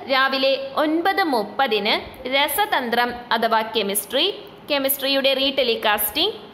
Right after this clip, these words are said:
രാത്രി പത്ത് മുപ്പതിന്. നാലാം ക്ലാസ്സുകാർക്ക്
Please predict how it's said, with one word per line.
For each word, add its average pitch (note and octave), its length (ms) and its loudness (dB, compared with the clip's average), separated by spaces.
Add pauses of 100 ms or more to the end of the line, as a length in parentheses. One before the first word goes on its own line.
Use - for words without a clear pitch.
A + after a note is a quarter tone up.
രാത്രി A3+ 400 2 (340)
പത്ത് E4+ 340 0
മുപ്പതിന്. G#3 460 0 (760)
നാലാം F#4 460 0
ക്ലാസ്സുകാർക്ക് D#4+ 800 0